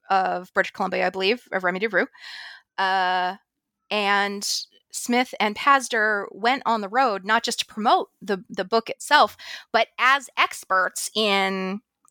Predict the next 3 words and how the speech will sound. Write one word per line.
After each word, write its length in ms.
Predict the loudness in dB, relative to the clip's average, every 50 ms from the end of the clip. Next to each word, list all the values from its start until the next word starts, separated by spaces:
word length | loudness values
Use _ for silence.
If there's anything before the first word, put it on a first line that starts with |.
| _ _
recovered 520 | -6 -6 -4 -2 0 0 0 0 -2 -2 0
memories, 640 | 0 2 2 2 2 0 0 -2 -2 -4 -4 -6 -10 -14 -18 -20 -20 _ -6
in, 720 | -2 0 0 0 0 0 0 -2 -2 -4 -4 -6 -8 -10